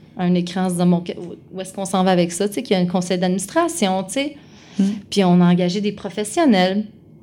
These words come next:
Speaker 1: Puis, euh, est arrivée la transition. Une longue transition, justement, pour vraiment
Speaker 2: Combien de temps ?
Speaker 1: un bon six mois pour
Speaker 2: Mhm.
Speaker 1: justement s'assurer pour nous le, le gros, euh, le, le gros,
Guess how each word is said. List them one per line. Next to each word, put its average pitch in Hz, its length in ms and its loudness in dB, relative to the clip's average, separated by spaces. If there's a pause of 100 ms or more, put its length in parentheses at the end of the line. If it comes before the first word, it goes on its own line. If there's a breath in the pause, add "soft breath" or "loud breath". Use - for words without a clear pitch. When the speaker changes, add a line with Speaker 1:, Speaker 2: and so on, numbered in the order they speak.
(600)
Speaker 1:
Puis, 208 300 4
euh, 175 260 2 (720 soft breath)
est 185 160 -4
arrivée 196 560 0
la 185 180 0
transition. 185 680 -4 (800)
Une 202 180 0
longue 254 240 2
transition, 220 540 4
justement, 208 500 -2
pour 208 140 -6
vraiment 202 280 2
Speaker 2:
Combien 202 60 6
de 202 140 4
temps ? 247 240 -4 (480 loud breath)
Speaker 1:
un 202 180 0
bon 233 300 6
six 262 260 0
mois 233 340 4
pour 196 120 2
Speaker 2:
Mhm. - 40 4
Speaker 1:
justement 233 320 6
s'assurer 247 480 0
pour 220 200 0
nous 247 120 4
le, 240 180 0
le 190 160 -2
gros, 233 440 0
euh, 185 320 0 (880 loud breath)
le, 185 100 4 (120)
le 202 120 2
gros, 233 260 0